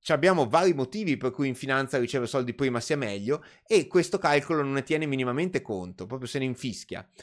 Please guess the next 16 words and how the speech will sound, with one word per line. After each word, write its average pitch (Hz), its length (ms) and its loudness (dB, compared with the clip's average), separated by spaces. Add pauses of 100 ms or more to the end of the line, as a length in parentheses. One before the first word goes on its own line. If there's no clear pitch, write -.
(360)
Come 330 220 -2
facciamo 208 320 2
a 139 40 0
tenerne 135 320 0
conto? 98 580 -6 (300)
Ora, 127 300 2 (560)
c'è 170 380 2
una 143 160 -4
formula 135 720 2 (180)
che 123 120 -10
si - 100 -10
chiama 117 300 0
van, 117 480 -2
valore 113 320 2
attuale 110 420 0
netto, 110 760 -4